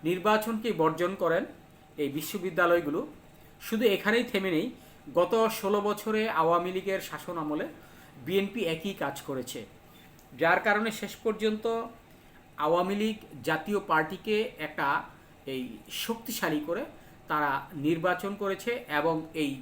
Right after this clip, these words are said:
জাতীয় পার্টিকে আপনার বিরোধী দল বানিয়ে বিএনপিকে বাদে যে নির্বাচনগুলো করেছে, যাতে আপনার বিএনপিকে এই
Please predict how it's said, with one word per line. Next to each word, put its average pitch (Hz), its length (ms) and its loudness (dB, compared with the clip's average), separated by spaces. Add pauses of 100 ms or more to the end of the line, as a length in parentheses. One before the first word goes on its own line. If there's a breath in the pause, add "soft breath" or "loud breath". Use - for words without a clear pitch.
জাতীয় 160 380 0
পার্টিকে 202 440 0 (680 loud breath)
আপনার 143 320 -2 (120)
বিরোধী 180 300 2 (100)
দল 170 140 8
বানিয়ে 160 400 2 (500 loud breath)
বিএনপিকে 220 640 6 (540)
বাদে 160 320 4 (400)
যে 160 120 4
নির্বাচনগুলো 180 800 2
করেছে, 190 400 -2 (720 loud breath)
যাতে 165 240 2 (540)
আপনার 151 320 -2 (340)
বিএনপিকে 202 560 0 (720)
এই 131 120 -4